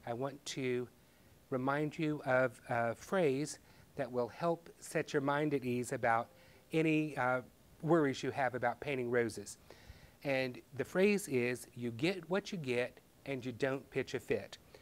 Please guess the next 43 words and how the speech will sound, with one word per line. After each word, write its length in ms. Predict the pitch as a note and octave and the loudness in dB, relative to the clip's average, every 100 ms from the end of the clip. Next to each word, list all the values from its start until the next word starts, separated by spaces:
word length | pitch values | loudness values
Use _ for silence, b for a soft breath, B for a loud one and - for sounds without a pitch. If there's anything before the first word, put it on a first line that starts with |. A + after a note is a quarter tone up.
| B | B
So 240 | - C3 C3+ | -2 -2 -2
just 300 | - G#3+ A3 | 0 0 2
realize 400 | E3+ D#3+ C3+ B2+ | 2 4 4 0
that 120 | B2 | -6
some 200 | A2+ F3 | -4 0
of 100 | F#3+ | 0
this 180 | E3+ D#3 | 0 -4
is 60 | C#3 | -4
just 220 | C#3 - | -6 -4
going 140 | C3+ A#2 | -4 -4
to 40 | |
happen 360 | A2 C3+ - A#2+ | -2 -4 -4 -4
organically, 760 | A2+ G#2+ C#3 D#3 - F#3+ A3+ - B B B - | -4 -2 0 0 0 0 0 -4 B B B -6
and 420 | C3 B2 B2 A#2+ - | -2 0 -2 -6 -4
you 180 | D3 | 0
just 320 | C#3 E3 E3 - | 2 2 0 0
need 160 | D#3 | -2
to 100 | - | -2
relax 460 | B2 A#2+ B2+ D3+ - | -2 2 2 2 -2
and 100 | D#3 | -4
kind 200 | D3+ D#3+ | -2 -2
of 40 | D#3 | 0
go 160 | E3+ | 0
with 280 | D#3+ D3 C#3 | 4 4 6
it. 180 | D#3+ D#3+ B B B - | 2 2 B B B -4
And 260 | C3+ C3 - | -2 -2 -2
these 300 | C#3 F#3+ E3 | 0 0 4
roses 460 | E3 D#3+ E3 D3 | 4 6 2 -2
are 140 | - A#2+ | 0 -2
definitely 840 | G#2+ C#3+ - F3 D3 D#3 D#3 D#3 B B - | 4 2 4 0 2 2 2 0 B B 0
unstructured. 760 | D3+ F3 - D3 C#3 - G#3+ A3 B B B | 0 0 4 4 4 0 -2 -2 B B B
We're 120 | C#3+ | -2
gonna 360 | C3+ C#3 B2+ B2+ - - - | 0 0 0 -2 -6 -20 -8
come 240 | - F3 | -2 0
in 160 | C#3+ D3 | 0 -2
for 240 | - B2 | -4 -6
a 60 | A#2+ | -4
little 240 | B2+ D#3 | -4 -4
bit 120 | E3+ | -4
of 80 | F#3 | -6
a 60 | F#3+ | -8
close-up 500 | - C3 A#2+ A2 G#2+ | -6 -6 -4 -10 -8
here. 280 | C3 E3 | -8 -6